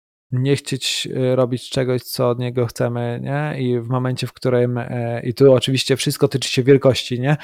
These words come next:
Więc, e, jeżeli ten pies, em, boi się, jest wycofany u weterynarza, e, i nie chce być, e, ukłuty, em, dostać szczepienia, no to,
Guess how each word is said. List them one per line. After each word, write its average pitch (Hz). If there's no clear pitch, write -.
Więc, 127
e, 127
jeżeli 127
ten 123
pies, 127
em, 117
boi 127
się, 123
jest 120
wycofany 123
u 117
weterynarza, 117
e, 123
i 120
nie 143
chce 120
być, 117
e, 113
ukłuty, 123
em, 117
dostać -
szczepienia, 127
no 123
to, 131